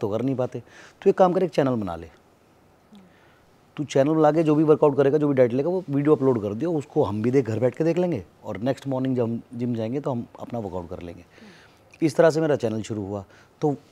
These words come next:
वो जो मैंने ट्रांसफॉर्मेशन शुरू करी, तो उस टाइम पे मैं बहुत मोटा था,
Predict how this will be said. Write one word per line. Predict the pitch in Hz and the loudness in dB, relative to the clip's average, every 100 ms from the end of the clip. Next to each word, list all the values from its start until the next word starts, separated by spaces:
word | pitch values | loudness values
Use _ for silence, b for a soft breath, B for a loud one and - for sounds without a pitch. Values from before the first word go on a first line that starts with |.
| 156 | -12
वो | 117 135 180 | -6 6 10
जो | 208 214 | 10 8
मैंने | 202 | 4
ट्रांसफॉर्मेशन | 165 160 143 151 139 139 | 4 4 4 0 -2 -4
शुरू | 123 131 117 | -4 -4 -2
करी, | 101 123 | -2 -4
तो | 139 143 | -6 -8
उस | - | -4
टाइम | 139 | -4
पे | 143 | -2
मैं | 139 151 | -2 -2
बहुत | 127 123 | -2 -4
मोटा | 123 98 90 | -4 -6 -8
था, | 71 | -12